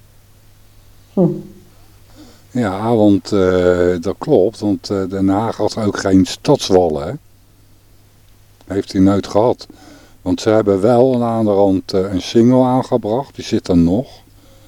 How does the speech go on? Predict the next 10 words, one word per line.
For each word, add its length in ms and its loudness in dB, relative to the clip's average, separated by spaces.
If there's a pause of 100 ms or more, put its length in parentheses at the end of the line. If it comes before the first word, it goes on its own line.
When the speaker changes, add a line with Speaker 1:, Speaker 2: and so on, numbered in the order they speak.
(1080)
Speaker 2:
Een 180 -2
single 360 2
om 280 0
te 120 -6
voorkomen 600 0
dat 180 0
ze 200 -2
belegerd 580 0
werden. 480 -2
En 240 0